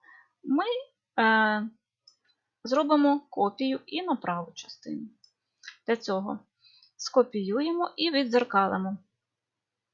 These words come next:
елемент. Так. Зараз повернуть по горизонталі. Ага, ми все повернули.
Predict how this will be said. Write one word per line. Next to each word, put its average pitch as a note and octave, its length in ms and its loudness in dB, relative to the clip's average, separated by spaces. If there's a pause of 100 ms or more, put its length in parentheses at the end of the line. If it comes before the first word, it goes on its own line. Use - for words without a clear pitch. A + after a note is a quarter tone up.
(380)
елемент. F#3+ 800 -2 (1800)
Так. A3 760 -6 (1900)
Зараз - 840 -6 (140)
повернуть A3+ 680 2
по C#4 300 6
горизонталі. G#3+ 1000 -2 (1600)
Ага, G3+ 240 -4
ми G3+ 120 -2
все A3 200 -6
повернули. A3+ 640 0